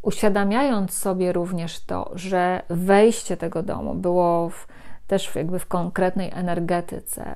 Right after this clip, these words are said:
oraz to, że ta przestrzeń również była w tak zwanej strefie pustki, e, możecie sobie wyobrazić, jak dużo cierpienia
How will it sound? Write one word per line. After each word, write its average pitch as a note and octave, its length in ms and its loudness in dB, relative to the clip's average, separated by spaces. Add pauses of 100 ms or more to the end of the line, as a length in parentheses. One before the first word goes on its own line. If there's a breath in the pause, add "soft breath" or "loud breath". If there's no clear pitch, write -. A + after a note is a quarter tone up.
oraz F3 480 -2
to, F#3 340 0
że F3 360 -2 (100)
ta F3+ 140 -2
przestrzeń F3 600 0
również - 500 -6 (380 loud breath)
była F3+ 640 2
w - 80 -10
tak E3 240 -4
zwanej E3+ 380 -4
strefie F3 380 -4
pustki, - 840 -6 (120)
e, E3+ 480 -8 (100)
możecie G3+ 240 -2
sobie G#3+ 160 2
wyobrazić, G3+ 540 2 (360 loud breath)
jak G#3 340 4
dużo A#3+ 320 4
cierpienia G#3 1200 0